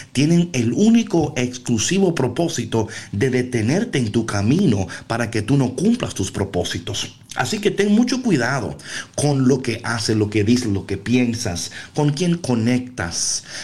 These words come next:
porque todo esto es importante y es parte del plan. ¿Usted está tomando un paso hacia el frente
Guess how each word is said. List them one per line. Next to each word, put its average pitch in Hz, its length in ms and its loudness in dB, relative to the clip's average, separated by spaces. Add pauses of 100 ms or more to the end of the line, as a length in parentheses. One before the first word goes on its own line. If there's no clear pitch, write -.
porque 165 260 0
todo 190 400 4
esto 175 180 -2
es 175 140 -2
importante 131 960 0
y 123 120 4
es 135 160 0
parte 151 460 -2
del 107 180 0
plan. 131 560 -2 (340)
¿Usted 160 460 0
está 156 420 -2
tomando 131 460 2
un 135 240 2
paso 143 420 -2
hacia 110 360 -2
el 95 100 0
frente 240 600 -2